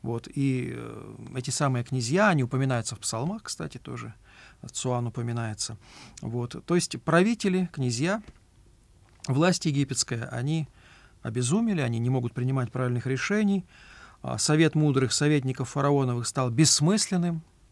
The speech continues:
Глупые советы дают они своему правителю. А, обращается дальше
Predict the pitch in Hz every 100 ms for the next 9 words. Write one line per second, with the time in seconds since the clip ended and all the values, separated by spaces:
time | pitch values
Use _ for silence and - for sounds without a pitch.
0 | _ - 104 127 202 196 175 - 160 143
1 | 123 127 131 127 120 123 - - - -
2 | 120 123 120 127 123 123 120 117 - -
3 | - - - - - - - - _ -
4 | - 113 107 120 123 156 - 147 139 131
5 | 139 123 -